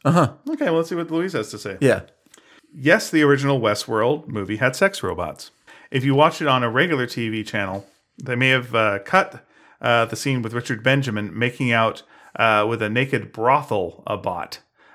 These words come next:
Speaker 2: Uh, for your, in-
Speaker 1: <laughs>
Speaker 2: oh
Speaker 1: Okay.
Speaker 2: man, a sexy naked brothel
Speaker 1: I think they were
Speaker 2: bot.
Speaker 1: called brobots.
Speaker 2: Brobots?
Speaker 1: Yeah.
Speaker 2: Well, brobots before hobots. Um, is that okay to say nowadays? Is a robot? Is that a robophobic
Speaker 1: Yeah, you
Speaker 2: thing?
Speaker 1: don't wanna say it about the
Speaker 2: All
Speaker 1: robots.
Speaker 2: right. F Y I,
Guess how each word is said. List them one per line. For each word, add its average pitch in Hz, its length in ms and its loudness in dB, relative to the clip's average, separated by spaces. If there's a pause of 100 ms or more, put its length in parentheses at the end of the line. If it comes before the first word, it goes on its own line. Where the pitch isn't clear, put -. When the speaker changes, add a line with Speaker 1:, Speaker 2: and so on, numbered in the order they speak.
Speaker 2:
Uh, 101 400 -2 (200)
for 123 120 0
your, 156 400 4
in- 139 300 0
Speaker 1:
<laughs> - 20 -16
Speaker 2:
oh 127 160 4
Speaker 1:
Okay. 120 160 2
Speaker 2:
man, 104 280 0
a 78 40 -10
sexy 135 460 -4
naked 110 400 0
brothel 98 160 -2
Speaker 1:
I - 20 2
think 196 140 4
they 175 80 6
were 143 60 6
Speaker 2:
bot. - 80 0
Speaker 1:
called 123 180 4
brobots. 110 540 2 (420)
Speaker 2:
Brobots? 143 500 2
Speaker 1:
Yeah. 101 260 -4
Speaker 2:
Well, 151 220 -2
brobots 123 420 0
before 131 260 -4
hobots. 98 460 -4 (640)
Um, 139 460 2
is - 120 -10
that 277 200 4
okay 311 340 0
to 240 80 0
say 175 280 0
nowadays? 196 760 0 (160)
Is - 220 -10
a 131 40 -8
robot? 160 600 4
Is 147 140 -4
that 147 160 2
a 143 80 4
robophobic 131 380 0
Speaker 1:
Yeah, 104 320 6
you 104 80 2
Speaker 2:
thing? 120 80 4
Speaker 1:
don't 127 100 4
wanna 113 160 2
say 107 220 0
it 95 60 2
about 95 160 -2
the 92 140 -6
Speaker 2:
All 160 220 -2
Speaker 1:
robots. 98 320 -4
Speaker 2:
right. - 80 -20 (240)
F 202 160 2
Y 165 180 8
I, 117 260 6